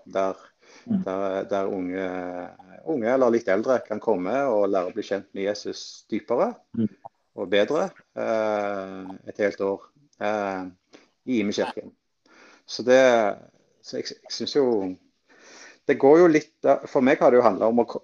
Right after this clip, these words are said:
Speaker 1: om å bli, ja, ikke tenke så mye på meg selv da, eller hva kan jeg få, eller hva kan jeg, hvordan kan jeg, eh, hvordan kan jeg, eh, komme best mulig ut av dette, eller hvordan kan jeg realisere meg selv til at jeg,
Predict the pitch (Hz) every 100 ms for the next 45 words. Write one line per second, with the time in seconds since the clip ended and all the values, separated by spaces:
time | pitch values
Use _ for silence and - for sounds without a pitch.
0 | - 113 113 107 98 101 107 110 110 -
1 | - - _ _ _ _ _ _ 196 254
2 | - 175 135 - 123 135 123 110 120 104
3 | - 113 113 - 120 190 127 98 101 110
4 | - 107 101 101 120 120 117 117 104 101
5 | - 104 - 107 101 98 92 107 - _
6 | 107 104 101 98 107 101 90 92 98 101
7 | - _ _ _ _ - - - - _
8 | _ _ - - 101 - - - - -
9 | 247 190 247 _ 117 123 123 120 143 -
10 | 120 110 110 107 110 107 107 101 104 107
11 | 107 - 104 101 98 98 95 95 95 95
12 | 95 - _ 113 107 113 - 117 107 110
13 | 101 117 113 - 123 120 104 101 101 104
14 | 98 98 92 92 - 95 92 95 - 127
15 | 127 113 120 113 - 110 104